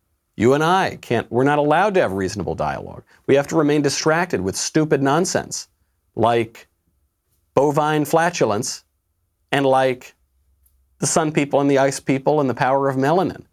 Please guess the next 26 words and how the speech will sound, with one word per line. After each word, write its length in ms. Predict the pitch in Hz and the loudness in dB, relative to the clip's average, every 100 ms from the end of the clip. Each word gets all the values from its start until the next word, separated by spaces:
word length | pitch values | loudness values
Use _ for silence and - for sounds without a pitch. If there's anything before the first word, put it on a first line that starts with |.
| _ _ _ _ _ 135 | _ _ _ _ _ 0
We 120 | 143 | 2
have 160 | 135 | 2
to 100 | 135 | 0
be, 280 | 147 147 143 - _ - | 0 2 2 -2 _ -4
we 80 | 139 | 0
have 220 | 151 151 | -2 -2
to 100 | 135 | -2
be 380 | 131 123 123 120 _ _ _ _ _ _ _ - | 2 2 0 -6 _ _ _ _ _ _ _ -8
misdirected 960 | 87 143 165 - 165 170 175 - - _ _ _ - | 0 2 2 2 2 2 -2 -8 -10 _ _ _ -4
with 120 | 120 | -4
stupid 520 | - - 170 165 170 165 | -2 -2 0 2 0 0
nonsense 580 | 170 190 - - - | 0 0 -2 -4 -4
like 160 | 113 113 | -2 -2
renaming 460 | 117 135 131 131 131 | 0 2 2 2 2
the 80 | 117 | 2
Washington 420 | 120 131 127 139 | 2 0 -4 0
Redskins. 440 | 170 175 - 120 | 0 0 -4 -2
They're 80 | 120 | 0
gonna 100 | 151 | 2
rename, 300 | 165 165 147 | 2 2 2
they've 100 | 143 | 0
talked 220 | 156 170 | -2 -2
about 160 | 175 156 | -2 -2
it 40 | |
for 80 | 160 | -2
years. 380 | 117 82 73 | -2 -2 -6